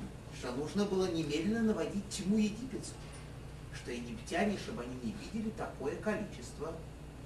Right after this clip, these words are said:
еврейских похорон. За эти трое суток рабы,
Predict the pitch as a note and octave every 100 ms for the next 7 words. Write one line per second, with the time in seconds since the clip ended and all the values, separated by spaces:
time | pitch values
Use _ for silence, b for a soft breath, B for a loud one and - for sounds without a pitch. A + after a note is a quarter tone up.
0 | - C3 B2+ C3 - - D#3 - C#3+ -
1 | F#3 - - - - - - - - -
2 | - - - C#3+ F#3+ F#3 E3 F3+ A3+ G#3+
3 | D#3+ - - - - - - - - -
4 | - - - - - D3 D#3 D3+ G#3 D#4+
5 | D#4+